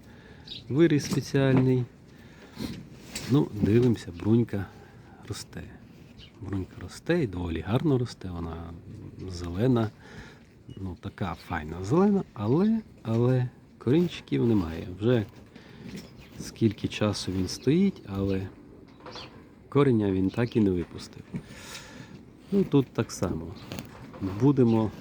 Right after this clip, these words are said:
на подивитися. Подивимося, хай стоїть. Пустить коріння, пустить, не пустить. Ну, не пустить, то, то не пустить. І третій у нас дуже добре вирос.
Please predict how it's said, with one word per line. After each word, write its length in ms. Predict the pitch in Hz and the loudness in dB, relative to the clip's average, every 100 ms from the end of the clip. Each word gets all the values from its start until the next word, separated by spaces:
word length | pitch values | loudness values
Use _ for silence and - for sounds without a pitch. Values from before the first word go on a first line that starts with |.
| - - | -12 -4
на 100 | 113 | -2
подивитися. 640 | 107 101 95 85 80 - - - - - - - - - - - - - | 0 0 0 -2 -6 -10 -14 -16 -16 -14 -12 -10 -8 -6 -6 -8 -14 -4
Подивимося, 580 | 104 107 143 127 113 101 - | -2 2 4 4 2 -4 -6
хай 120 | 90 | -8
стоїть. 480 | - - 127 135 - - - - - - - - - - - - - | -6 0 2 2 -4 -18 -14 -4 -2 0 2 0 0 -6 -14 -14 -6
Пустить 400 | 165 - 104 - | -6 -4 -8 -6
коріння, 480 | - 87 82 85 78 - | -6 -4 -6 -6 -8 -2
пустить, 480 | 175 - 117 - | -2 0 -2 0
не 120 | 90 92 | -4 -4
пустить. 640 | - - - 90 - - - 147 - | -4 -6 -6 -8 -8 -14 -16 -14 -10
Ну, 300 | 104 131 160 139 | -6 -4 -4 -6
не 160 | 95 | -6
пустить, 520 | 92 143 139 - 95 - | -2 -2 -2 -6 -10 -6
то, 200 | 98 98 - - - - - | -6 -6 -12 -20 -20 -20 -4
то 120 | 104 | -2
не 80 | 87 | -2
пустить. 400 | - - - - - - - - - - - - - - - - | -6 -16 -18 -20 -20 -18 -18 -16 -16 -16 -18 -18 -20 -20 -20 -10
І 200 | - 202 | 0 2
третій 440 | 180 - 131 - 92 | 0 0 0 0 -6
у 80 | 87 | -4
нас 360 | 85 - - - - - - - - - - | -6 -10 -16 -18 -20 -20 -20 -20 -20 -20 -14
дуже 460 | 85 98 101 90 82 | -6 -2 0 -2 -4
добре 400 | 85 80 - 82 | -6 -10 -10 -10
вирос. 720 | 80 110 92 58 - - | -2 0 0 -2 -8 -14